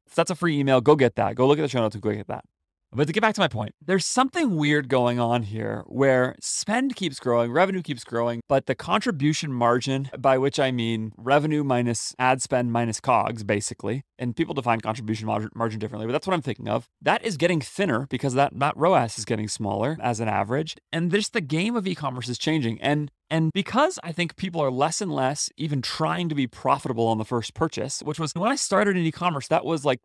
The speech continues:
so totally the way we thought about and even pitched at C T C when I was first at C T C.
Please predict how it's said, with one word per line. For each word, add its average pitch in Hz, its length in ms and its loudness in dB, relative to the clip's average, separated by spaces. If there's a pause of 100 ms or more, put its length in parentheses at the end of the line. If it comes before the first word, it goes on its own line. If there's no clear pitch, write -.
(120)
so 208 540 0
totally 139 640 2 (320)
the 139 100 4
way 160 180 8
we 147 240 6
thought 151 320 0
about 170 220 6
and 147 100 4
even 139 320 2
pitched - 540 2 (520)
at 127 280 4
C 165 160 4
T 127 180 -2
C 208 320 0
when 120 120 2
I 120 60 6
was 117 140 0
first 175 300 -2
at 98 60 -14
C 117 120 -6
T 110 160 -6
C. 110 380 -2